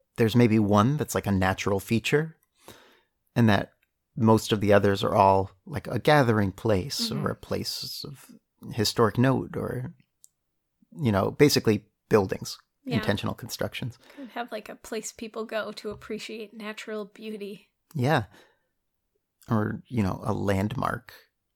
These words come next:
Speaker 2: Mm-hmm.
Speaker 1: or a, or a natural resource.
Speaker 2: Yeah.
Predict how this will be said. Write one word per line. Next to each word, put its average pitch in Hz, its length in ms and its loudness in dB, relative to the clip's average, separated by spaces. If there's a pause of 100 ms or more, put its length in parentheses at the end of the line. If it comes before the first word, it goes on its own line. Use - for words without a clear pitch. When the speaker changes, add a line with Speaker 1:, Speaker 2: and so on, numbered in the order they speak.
(120)
Speaker 2:
Mm-hmm. 220 260 -8
Speaker 1:
or 98 360 -2 (1300)
a, 101 480 -4 (140)
or 110 120 4
a 101 40 4
natural 98 360 2
resource. - 720 -2
Speaker 2:
Yeah. - 160 -12